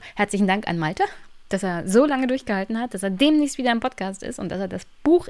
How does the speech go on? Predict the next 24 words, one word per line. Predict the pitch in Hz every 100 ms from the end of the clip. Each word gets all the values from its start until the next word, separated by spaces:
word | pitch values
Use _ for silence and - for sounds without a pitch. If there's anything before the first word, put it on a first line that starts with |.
| -
in | 226
die | 220
Verlosung | 208 202 175 170 151
mit | 151
reinpackt. | - - - - - - - - -
Und | 185 190
ich | 196
hoffe, | 311 269
ihr | 240
nehmt | 254 -
alle | 240 247 240 - - - -
kräftig | - 294 - 302
mit | 240
teil, | 226 208 208 226 - - - - - -
indem | 208 208 214 -
ihr | 185 175 180 - -
die | 180 170 - - - - -
Folge | 196 190 185 170 160 - -
teilt, | - 269 269 269 196 170
weiterempfehlt | 190 302 262 - 220 220 220 208 202 - -
und | 294 302
kommentiert. | - 196 190 190 143 - - - _
Apropos | - - 262 220 214 208
kommentiert. | 190 180 165 - -